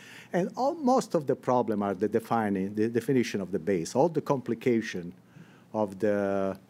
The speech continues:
of the income tax come not from the rate, but from the base. Once you de-, determine your taxable income, there's a, there's a, a chart that you can go there and see how much you have to pay.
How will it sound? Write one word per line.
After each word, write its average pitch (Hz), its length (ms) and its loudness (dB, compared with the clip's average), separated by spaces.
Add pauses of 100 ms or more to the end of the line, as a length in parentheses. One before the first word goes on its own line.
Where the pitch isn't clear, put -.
(120)
of 107 160 -2
the 110 100 4
income 107 300 0
tax 92 460 -2
come 143 320 2
not 143 200 4
from 104 220 0
the 98 100 0
rate, 95 300 2
but 92 140 -4
from 101 180 0
the 95 100 0
base. 90 320 -2
Once 143 280 2
you 131 60 0
de-, 120 160 4
determine 120 500 0
your 98 100 -4
taxable 101 540 -2
income, 113 320 0
there's 107 240 2
a, 104 120 0 (440)
there's 131 240 2
a, 117 200 4 (200)
a 113 100 4
chart 123 440 4
that 104 260 2
you 110 80 0
can 113 200 4
go 107 200 4
there 101 400 2 (120)
and 101 160 -4
see - 180 0
how 98 120 2
much 95 340 -4
you 98 60 -2
have 92 140 -6
to 101 100 -8
pay. 92 400 -2